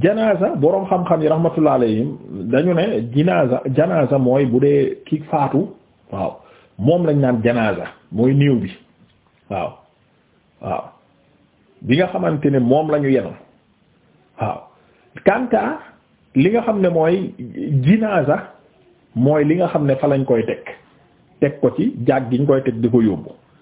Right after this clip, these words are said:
Voilà, kon loolu lu am solo la. Am na nag ñu wax contraire bi, ne mooy contraire, ndax janaza mooy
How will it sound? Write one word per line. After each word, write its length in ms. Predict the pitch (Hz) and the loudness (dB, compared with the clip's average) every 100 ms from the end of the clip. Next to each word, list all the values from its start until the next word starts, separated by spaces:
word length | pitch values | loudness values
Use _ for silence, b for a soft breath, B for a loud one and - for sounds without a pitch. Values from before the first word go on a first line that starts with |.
| b b | b b
Voilà, 260 | 113 - 85 - | -2 -2 0 0
kon 260 | 139 208 - - | 0 -2 -10 -2
loolu 560 | 113 120 120 185 - 104 | 2 2 0 -2 -4 -2
lu 140 | 113 | 0
am 320 | 123 117 117 120 | 2 2 0 -2
solo 220 | 107 107 | 0 0
la. 60 | 123 | 2
Am 100 | 214 | 0
na 140 | 151 180 | 0 0
nag 80 | |
ñu 60 | 220 | 0
wax 160 | 160 - - | 0 -2 -4
contraire 480 | 156 139 - 113 95 | 0 0 0 -2 -2
bi, 160 | 117 - B B B - | -4 -6 B B B -4
ne 100 | 135 | 0
mooy 180 | 135 127 | 2 0
contraire, 440 | - 113 113 117 107 | 0 0 2 2 2
ndax 240 | 117 123 127 | 0 0 0
janaza 360 | 139 117 113 | 2 2 2
mooy 340 | 123 113 120 | 2 2 0